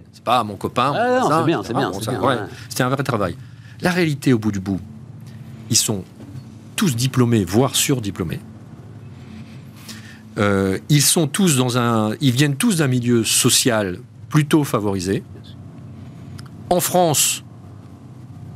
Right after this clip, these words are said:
Speaker 1: plutôt, pardon de le dire comme ça, mais, euh, ce sont pas des immigrés, hein, c'est, c'est, c'est, ils sont dans un environnement économique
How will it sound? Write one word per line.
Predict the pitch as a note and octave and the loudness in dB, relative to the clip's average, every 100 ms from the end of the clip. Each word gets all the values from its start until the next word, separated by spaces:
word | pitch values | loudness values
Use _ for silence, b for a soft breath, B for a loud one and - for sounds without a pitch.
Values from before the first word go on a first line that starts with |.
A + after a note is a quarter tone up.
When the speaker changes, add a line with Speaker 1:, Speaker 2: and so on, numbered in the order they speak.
| - | -2
Speaker 1:
plutôt, | C3 B2 C3+ C#3 A#2+ | 2 4 4 4 4
pardon | - G#2+ B2 | 2 -2 -2
de | A2 | -2
le | |
dire | A2 G#2 | -2 -4
comme | G#2+ | -2
ça, | B2+ A2 | 0 0
mais, | G2 E2+ B B B | -4 -6 B B B
euh, | G2+ G2 F#2+ F#2 F#2 F#2 F#2 F2+ B B B - | -2 0 2 2 2 2 0 -2 B B B -4
ce | - A2+ | 0 2
sont | A#2+ | 2
pas | B2+ | 0
des | A2+ A2 | -2 -4
immigrés, | A#2+ G#2+ A#2 - - G2+ | -2 0 0 -2 -10 -8
hein, | F3+ | -4
c'est, | - - | -2 0
c'est, | G2 F2+ | 0 0
c'est, | - | -2
ils | E2 E2 E2+ F2 F2 F2+ G2 | -2 -4 -4 -4 -4 -4 0
sont | A2+ | 0
dans | G2+ G#2+ | 2 0
un | A2 | 2
environnement | G#2+ G#2+ A2 A2 | 2 2 4 2
économique | G#2+ G#2+ A2+ | 2 2 2